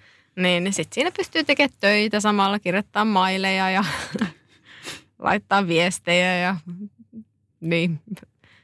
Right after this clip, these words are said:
Puhelimella räpeltää toisin kuin jos on polkujuoksemassa tai pyöräilemässä.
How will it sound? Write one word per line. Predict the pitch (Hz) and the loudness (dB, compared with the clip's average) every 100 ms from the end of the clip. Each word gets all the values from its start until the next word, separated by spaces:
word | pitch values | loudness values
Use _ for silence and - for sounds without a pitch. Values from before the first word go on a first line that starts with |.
| _ _ | _ _
Puhelimella | - 196 180 190 185 190 - | 0 2 2 2 2 0 -2
räpeltää | 196 196 180 180 190 - | -4 0 0 0 -2 -2
toisin | 170 196 185 | -4 -2 -4
kuin | 190 - - | -6 -8 -14
jos | 185 - | -14 -10
on | 170 | -2
polkujuoksemassa | 165 170 170 170 - 175 180 175 | 0 0 0 -2 -2 -8 -8 -2
tai | 175 | -2
pyöräilemässä. | - 170 - - 190 180 202 | 0 -2 0 -2 -4 -4 -8